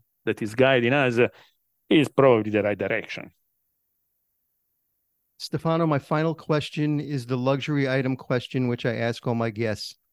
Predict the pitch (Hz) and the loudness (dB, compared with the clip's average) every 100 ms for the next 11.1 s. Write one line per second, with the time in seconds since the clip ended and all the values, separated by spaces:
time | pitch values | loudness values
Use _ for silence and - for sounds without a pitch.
0 | _ _ - 170 160 165 190 - 165 156 | _ _ -2 0 2 2 2 2 2 2
1 | 160 147 143 127 113 127 147 123 107 123 | 2 2 0 0 0 0 2 2 2 0
2 | 151 - _ _ _ 131 135 170 190 196 | -4 -10 _ _ _ -2 0 2 2 2
3 | 196 196 165 160 160 123 147 170 175 - | 2 0 0 0 -2 0 2 2 -2 -4
4 | - 165 160 156 147 127 131 123 135 139 | -4 -2 0 -2 0 -2 -2 -4 -4 -4
5 | 131 110 117 120 110 120 - 131 127 127 | -4 -4 -2 -2 -2 -4 -2 -2 -2 -4
6 | _ _ _ _ 117 165 160 165 156 147 | _ _ _ _ 0 2 2 2 2 2
7 | 135 143 135 147 120 135 147 120 127 123 | 0 0 0 -2 0 0 0 0 -2 -4
8 | - _ 123 - 143 147 156 147 143 139 | -10 _ -6 -2 -2 -2 -2 0 -2 -2
9 | 143 139 127 120 123 131 135 135 123 117 | -2 -2 -4 -2 -2 0 0 0 0 0
10 | 127 131 - 120 123 139 - 117 117 127 | -2 -4 -4 -4 -4 -8 -6 -6 -4 -4
11 | 117 | -4